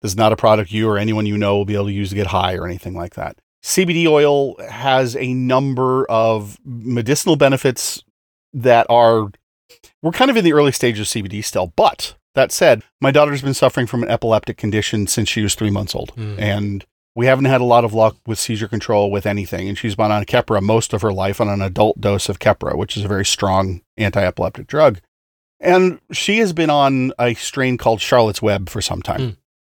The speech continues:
Speaker 1: And that's, you know, the diesel strength industrial grade for seizure control
Speaker 2: Wow.
Speaker 1: because it's, she's just on the, the high concentration and it's a lot of it. But she's been on that for about six years. And there's, there's definitely a difference from when she's got the dose versus when she doesn't.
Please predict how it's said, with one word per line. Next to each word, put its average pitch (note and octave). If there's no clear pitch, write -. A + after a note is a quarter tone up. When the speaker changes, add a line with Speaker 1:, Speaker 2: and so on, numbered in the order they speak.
Speaker 1:
And A2
that's, A#2+
you A2+
know, G2+
the G2+
diesel G#2
strength G#2
industrial G2
grade F#2+
for F2+
seizure G2+
control G2+
Speaker 2:
Wow. F#2+
Speaker 1:
because G2
it's, -
she's B2+
just C3
on A#2
the, A2
the A2+
high B2
concentration A2
and F#2+
it's F2+
a G2
lot F#2
of -
it. -
But C#3+
she's F3+
been F3
on E3
that C#3+
for C3+
about A#2+
six -
years. -
And A2+
there's, A#2
there's A#2
definitely B2+
a A#2+
difference A2
from G#2
when A2
she's G2+
got G#2
the G2
dose G2
versus F#2+
when G2+
she -
doesn't. -